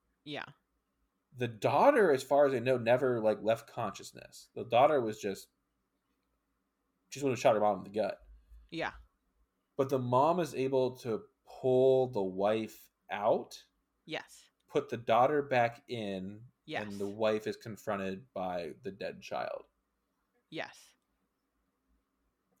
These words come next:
Speaker 2: Flashback to the human plane. They leave the mom to die on the couch.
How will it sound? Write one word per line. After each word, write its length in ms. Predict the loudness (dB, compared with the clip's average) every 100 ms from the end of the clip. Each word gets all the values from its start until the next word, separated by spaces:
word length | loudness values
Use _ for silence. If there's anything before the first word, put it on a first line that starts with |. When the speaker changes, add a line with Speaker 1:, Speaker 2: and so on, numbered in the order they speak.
| _
Speaker 2:
Flashback 640 | -2 4 4 4 0 0 -2
to 500 | -8 -4 -4 -6 -12 _ _ -16
the 440 | -10 -10 -10 -14 -18 -14
human 380 | -6 -2 -4
plane. 460 | -4 -8 -8 -8 -12 _ _ _ _ _ _ _ _ _ _ _ _ _ _ _ _ _ _ _ _ _ _ _ _ _ _ _ _
They 200 | -4 -4
leave 300 | -2 -4 -2
the 80 | 0
mom 320 | 4 4 2
to 60 | -2
die 320 | -2 2 2
on 60 | 0
the 60 |
couch. 540 | -4 -4 -4 -6 -12